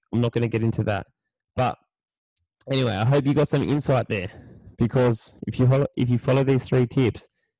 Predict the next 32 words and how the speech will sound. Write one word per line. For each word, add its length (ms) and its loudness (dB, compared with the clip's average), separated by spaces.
just 240 -2
forget 280 -6
everything 400 0
I 80 0
said. 560 -2
If 160 -6
you've 100 0
been 160 2
dieting 300 -2
for 160 0
a 40 0
long 200 0
time, 520 -2
just 200 -4
think 160 0
about 220 0
restoring 440 0
your 100 -6
metabolism. 580 -4
It's 160 -6
what 200 2
you 100 0
need. 360 -6
Spend 320 -2
twelve 300 2
months 400 -4
going 200 -4
through 180 -4
a 60 -2
proper 280 0
training 380 -2
program, 560 0